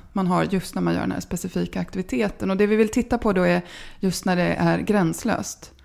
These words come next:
När man gör en privat aktivitet inom det som man själv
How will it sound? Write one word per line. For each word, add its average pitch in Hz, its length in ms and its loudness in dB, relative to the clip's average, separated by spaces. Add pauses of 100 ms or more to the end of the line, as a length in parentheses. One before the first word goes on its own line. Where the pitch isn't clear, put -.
(320)
När 202 100 0
man 185 140 2
gör 180 100 2
en 180 80 2
privat 202 460 2
aktivitet 175 720 -4
inom 180 300 0
det 170 140 2
som 180 120 -4
man 165 100 -2
själv 175 360 -2